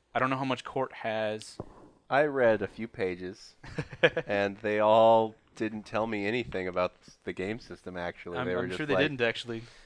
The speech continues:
Speaker 2: they were like, "A role-playing game is a game where you play a role."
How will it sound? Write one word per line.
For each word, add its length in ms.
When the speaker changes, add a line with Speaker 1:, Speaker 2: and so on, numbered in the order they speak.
Speaker 2:
they 100
were 100
like, 300
"A 100
role-playing 580
game 400
is 120
a 60
game 580
where 120
you 120
play 220
a 80
role." 460